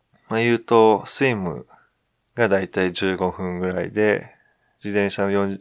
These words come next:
十キロを一時間ぐらいでやって、走んの三十分ぐらいっていうような感覚で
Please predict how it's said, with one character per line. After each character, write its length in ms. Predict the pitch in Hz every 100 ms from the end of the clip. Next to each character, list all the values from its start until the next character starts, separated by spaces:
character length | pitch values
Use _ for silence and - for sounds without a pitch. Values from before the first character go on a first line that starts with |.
| -
十 160 | 101 98 -
キ 120 | 98
ロ 200 | 92 95
を 80 | 92
一 220 | - 92
時 140 | 90
間 220 | 98 92
ぐ 80 | 92
ら 140 | 92 175
い 40 |
で 80 | -
や 100 | -
っ 60 | _ -
て、 300 | 208 156 _ _ _ _ _
走 300 | - - 110
ん 80 | 90
の 120 | 87
三 280 | - 92 87
十 140 | 90
分 260 | 87 - 90
ぐ 80 | 85
ら 120 | 73
い 40 |
っ 20 | 69
て 200 | - 90
い 200 | 85 85
う 40 |
よ 120 | 90
う 20 |
な 160 | 80 - _ _ _ _ _ _ _ _ _ _ _ _ _ _ -
感 180 | 95 92
覚 260 | 85 -
で 220 | 76 -